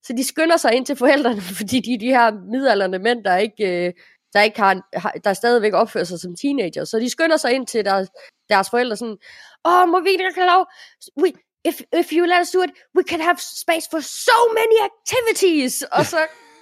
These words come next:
bygger de den her <laughs> åndssvage køjeseng ved at sætte to senge oven på hinanden. Og så kaster Will Ferrell sig bare øverst i sengen, og så lander han oven på John C. Reilly. Og så ry-, skynder de sig bare ind til forældrene igen.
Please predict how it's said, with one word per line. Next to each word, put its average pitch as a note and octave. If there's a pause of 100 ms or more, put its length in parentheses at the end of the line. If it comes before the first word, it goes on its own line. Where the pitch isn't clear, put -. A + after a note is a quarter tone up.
bygger F4+
de B3+
den C#4+
her C#4
<laughs> -
åndssvage B3
køjeseng C4+
ved B3
at A#3+
sætte G#3+
to D4
senge C4
oven C4+
på C4+
hinanden. A#3+ (640)
Og A3
så C4 (100)
kaster C4+
Will F#3+
Ferrell A#3
sig G3
bare G3
øverst A3+
i -
sengen, G3
og G#3+
så A#3+
lander B3+
han C4
oven B3+
på C4+ (120)
John G#3+
C. -
Reilly. A3+ (840)
Og A#3+
så D4
ry-, B3
skynder D4
de B3
sig B3
bare A#3
ind B3+
til A3
forældrene A#3+
igen. A3